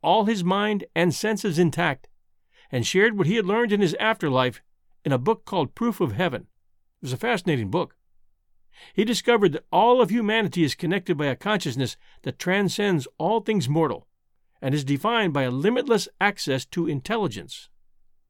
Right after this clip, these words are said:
He believes that scientific skepticism is a trap, and that, quote,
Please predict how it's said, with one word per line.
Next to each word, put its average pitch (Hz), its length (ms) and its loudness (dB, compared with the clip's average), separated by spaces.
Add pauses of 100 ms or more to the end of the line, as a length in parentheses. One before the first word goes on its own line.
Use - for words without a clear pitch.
(500)
He 247 160 0
believes 220 360 0
that 147 140 -2
scientific 214 640 -2
skepticism 147 840 -4
is 139 120 0
a 135 60 -2
trap, - 380 -4 (380)
and 113 160 -6
that, 180 240 -4 (500)
quote, 185 360 0